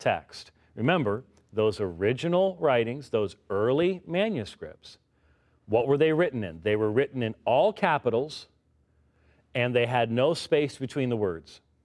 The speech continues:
So in First Timothy three sixteen, here on the screen, you can see the first three lines of Greek text is what we would have if you were to read it as, uh,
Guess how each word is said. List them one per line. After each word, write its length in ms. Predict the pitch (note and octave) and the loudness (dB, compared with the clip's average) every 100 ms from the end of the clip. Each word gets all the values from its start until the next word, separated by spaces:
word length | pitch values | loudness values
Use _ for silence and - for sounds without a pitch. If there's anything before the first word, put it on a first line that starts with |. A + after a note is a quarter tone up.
| _ _ _ - _ | _ _ _ -20 _
So 380 | - D3 C#3+ C#3 | 0 2 4 2
in 420 | D3 C#3 C3+ C3 - _ | 0 0 0 -4 -8 _
First 360 | - F#3+ F#3 - | -2 -2 -2 -2
Timothy 400 | G3+ F3 D#3+ C3+ | 0 0 0 -2
three 300 | - E3 D3+ | -2 -2 -2
sixteen, 720 | - - - E3 F#2 F#2+ - _ _ _ _ | -4 -8 -8 -8 -8 -14 -20 _ _ _ _
here 220 | - D#3 E3 | -2 2 4
on 140 | D#3 | 2
the 80 | C#3 | -2
screen, 520 | - A#2 G#2 A2+ C3+ _ | -4 -4 -2 -4 -6 _
you 160 | B2 A#2+ | -6 -2
can 180 | C3 | -4
see 540 | A#2+ - A3+ A#2+ G#2 C3+ _ _ _ _ | -4 -2 0 0 -2 -8 _ _ _ _
the 360 | - A2+ A#2 A#2+ | -2 0 0 -2
first 520 | - F#3 G3+ - - | 2 2 2 -2 -4
three 220 | E3+ F3 | 0 4
lines 480 | C3 A#2 B2 C#3+ A#2+ | 4 4 2 0 -2
of 100 | G2+ | -2
Greek 300 | A2+ C#3+ - | -2 -2 -2
text 500 | A2 G2 - - - _ _ _ _ - | -4 -4 -6 -20 -20 _ _ _ _ -2
is 500 | B2 B2 B2 A#2 A2+ | 2 2 0 0 -2
what 140 | B2 | 0
we 140 | D3+ | 2
would 100 | C#3+ | 0
have 460 | A#2+ A#2+ G#2+ A#2 B2 _ _ _ - | 0 2 2 2 -2 _ _ _ -2
if 220 | C3 C3+ | 0 2
you 80 | C3+ | 0
were 100 | C3 | 0
to 140 | - | 0
read 280 | B2+ C3+ C3+ | 0 2 2
it 200 | C#3 - | 0 0
as, 480 | B2 B2 B2 A#2+ - | 0 2 0 -2 0
uh, 160 | B2 | 0